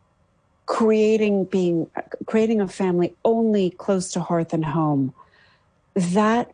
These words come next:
was simply not acceptable. In the years before the war, if you had gotten pregnant out of wedlock,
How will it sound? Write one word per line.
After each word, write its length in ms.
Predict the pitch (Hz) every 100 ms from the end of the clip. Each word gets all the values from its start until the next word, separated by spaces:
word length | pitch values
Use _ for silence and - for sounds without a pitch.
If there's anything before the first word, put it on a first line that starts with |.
| -
was 760 | 185 190 185 180 175 - - _ _ _ _ _ _ _ _
simply 720 | - - 254 226 - 175 160 -
not 520 | 175 175 160 - - _ _ _ _ _ _ _ -
acceptable. 680 | 180 - 151 - 139 131 - _ _ -
In 120 | 214
the 60 |
years 320 | 214 208 214 190
before 460 | 185 - 302 320
the 120 | 233
war, 460 | 165 156 156 151 139 _ _ -
if 200 | 190 185
you 100 | 254 269
had 100 | 254
gotten 320 | 180 - 175
pregnant 400 | - 170 165 -
out 120 | 156
of 100 | 151
wedlock, 520 | 151 151 147 147 -